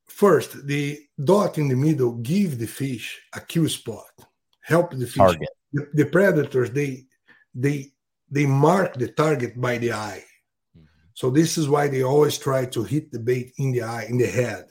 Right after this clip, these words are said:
Speaker 2: Well, how many times have you caught a fish on a swim bait and they, uh, fr-, you know, eat
Speaker 1: Exactly.
Speaker 2: head first? Yeah.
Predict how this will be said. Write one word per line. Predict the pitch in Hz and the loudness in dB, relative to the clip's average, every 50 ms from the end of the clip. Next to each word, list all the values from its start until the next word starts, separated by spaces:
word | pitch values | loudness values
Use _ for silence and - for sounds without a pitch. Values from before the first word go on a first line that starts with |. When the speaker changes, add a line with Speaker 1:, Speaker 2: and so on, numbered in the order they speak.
| _ _ _ _ _ - - - _ | _ _ _ _ _ -20 -20 -4 _
Speaker 2:
Well, | 135 131 | 2 2
how | 147 156 | 4 4
many | 160 151 | 4 4
times | 131 - 135 127 123 - | 6 6 4 4 4 2
have | 120 107 | 0 0
you | 110 113 107 | 0 -2 4
caught | - 110 107 104 | 4 6 6 6
a | |
fish | - - 107 - - | 4 2 0 0 0
on | 101 92 | -2 -2
a | 87 | -2
swim | - - - 104 104 110 | -4 -2 -2 -4 -2 -2
bait | 101 92 85 82 - - _ _ _ _ _ _ | -2 -2 -2 -2 -4 -8 _ _ _ _ _ _
and | 87 92 92 90 | -8 -6 -6 -4
they, | 85 82 82 82 80 - - _ _ - | -4 -4 -4 -6 -6 -10 -14 _ _ -2
uh, | 85 78 78 76 - - _ | 0 0 0 -2 -4 -8 _
fr-, | - - - - _ | -12 -12 -12 -10 _
you | - 104 | -8 -8
know, | 85 76 76 - _ _ _ _ _ _ | -6 -6 -8 -12 _ _ _ _ _ _
eat | 107 104 - - | -10 -10 -8 -4
Speaker 1:
Exactly. | 143 127 113 - 127 131 131 127 110 98 - - - | -2 -2 2 4 4 4 4 2 -2 -12 -14 -10 -10
Speaker 2:
head | 92 90 85 | -8 -8 -6
first? | - - 92 76 - - - - | -4 -4 -4 -4 -6 -10 -14 -10
Yeah. | - 82 - | -8 -8 -8